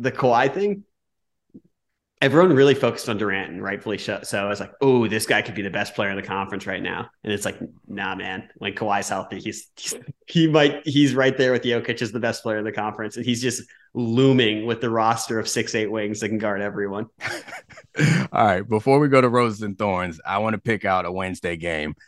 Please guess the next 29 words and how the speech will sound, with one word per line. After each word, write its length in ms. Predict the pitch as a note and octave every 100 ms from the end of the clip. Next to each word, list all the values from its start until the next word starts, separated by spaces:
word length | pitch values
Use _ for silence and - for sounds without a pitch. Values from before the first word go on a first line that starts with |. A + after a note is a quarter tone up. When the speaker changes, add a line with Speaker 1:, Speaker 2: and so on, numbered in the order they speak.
| _ _ -
Speaker 2:
that 140 | F#2
I'm 140 | E2+
gonna 180 | E2 E2
watch, 460 | D#2 D2+ C#2+ - -
and 160 | D#2+ E2
I 80 |
think 240 | D#2+ F#2+ E2+
I 80 | E2
already 240 | D#2+ D#2
found 360 | D2 D#2 C#2+ C2+
it. 100 | C2+
So 400 | - E2+ E2 D#2+ D#2
we're 120 | - F#2
looking 280 | G2 F#2
at 140 | F#2 E2+
Lakers 460 | F#2 F#2 F2+ D#2+
Grizz 680 | - F#2+ G#2 G#2+ G#2+ G#2 - _ _ _ -
is 80 | F#2
a 80 | F#2+
possibility. 840 | G2+ G2 G#2+ G2 G2+ G2 F#2+ F#2 - -
That 120 | F#2
seems 200 | - A#2 G2+
like 180 | F#2+
the 60 | E2+
best 320 | E2 F2+ -
game. 420 | F2+ E2+ D#2+ D#2+ - _ _ _ -
Uh, 280 | F#2 F#2 F#2
we 60 | G2+
got 200 | G#2